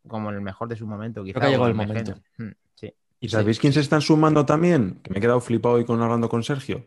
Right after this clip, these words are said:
Speaker 3: Pues Ibai, bueno, el canal de Ibai, que ya he conocido
Speaker 1: Ah, claro,
Speaker 3: en Twitch.
Speaker 1: sí.
Speaker 3: Ahora dan también l-, eh, comentan los partidos.
Speaker 2: Ah, ¿no lo
Speaker 1: Sí,
Speaker 2: sabías eso,
Speaker 3: incluso
Speaker 2: tío?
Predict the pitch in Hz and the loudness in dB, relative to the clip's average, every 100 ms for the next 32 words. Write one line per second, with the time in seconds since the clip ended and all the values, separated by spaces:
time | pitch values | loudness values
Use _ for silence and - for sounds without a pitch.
0 | _ - 98 - - 104 117 135 120 107 | _ -14 -12 -12 -6 0 2 4 2 0
1 | 90 92 98 101 101 117 113 92 92 104 | -4 -6 -4 0 2 2 0 -2 -2 -2
2 | 87 95 113 117 - 131 120 139 139 135 | -2 -2 -2 -4 -4 -2 2 2 0 2
3 | 139 165 180 - _ _ _ _ _ 117 | 2 0 -4 -14 _ _ _ _ _ -4
4 | 104 110 117 110 107 104 101 110 120 147 | -2 -2 0 2 2 0 0 -2 0 -2
5 | 123 107 101 143 117 - 170 170 202 - | -2 -4 -2 -2 -2 -2 0 0 2 2
6 | 240 240 233 247 233 233 214 190 | 4 2 4 2 2 2 2 0